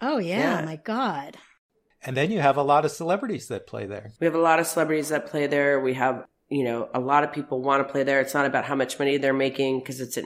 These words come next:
Speaker 2: intimate room. You can't really pack it out more than a hundred and sixty people at a time.
Speaker 1: Oh, nice.
Speaker 2: Um, but I've had Chaka Khan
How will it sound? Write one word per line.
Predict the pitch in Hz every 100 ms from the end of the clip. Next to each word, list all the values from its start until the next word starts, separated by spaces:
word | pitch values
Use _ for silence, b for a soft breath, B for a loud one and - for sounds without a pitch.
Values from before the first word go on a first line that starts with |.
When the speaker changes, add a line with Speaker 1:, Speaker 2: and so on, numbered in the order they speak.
| -
Speaker 2:
intimate | 151 151 147 139 135
room. | 147 143
You | 131 120
can't | 147 -
really | 139 131 117
pack | - 135 131
it |
out | 127 120
more | 127 123
than | 123 - - b b
a | -
hundred | 147 151
and | 139
sixty | 135 139 - 131
people | - 147 165 160 147
at |
a | -
time. | - 135 139 143 147
Speaker 1:
Oh, |
nice. | 139 -
Speaker 2:
Um, | 131 131 131
but | 139
I've | 135
had | 160 139
Chaka | - 113 123
Khan | - 208 202 151